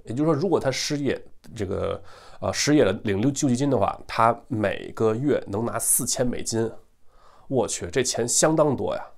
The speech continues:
而如果一些福利比较好的州，那这个钱就更要命了。你比如说像这个，啊，马萨诸塞州啊，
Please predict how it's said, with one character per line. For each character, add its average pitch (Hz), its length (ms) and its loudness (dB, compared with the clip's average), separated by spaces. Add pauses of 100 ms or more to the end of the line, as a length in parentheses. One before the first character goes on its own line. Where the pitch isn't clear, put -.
(140)
而 151 120 12
如 180 240 10
果 135 160 12
一 120 80 6
些 156 120 6
福 135 200 2
利 170 120 4
比 110 120 -2
较 139 160 8
好 - 400 -2
的 98 100 -2
州， 113 260 2 (200)
那 135 280 0
这 104 120 -2
个 98 80 -2
钱 101 200 -2
就 113 60 4
更 117 180 4
要 92 140 6
命 90 160 -2
了。 - 180 -10
你 123 120 4
比 123 100 -2
如 104 160 8
说 120 180 6
像 110 240 4
这 101 100 2
个， 95 260 0 (220)
啊， 92 220 2
马 95 200 2
萨 143 240 8
诸 165 160 4
塞 143 240 8
州 98 160 2
啊， - 240 0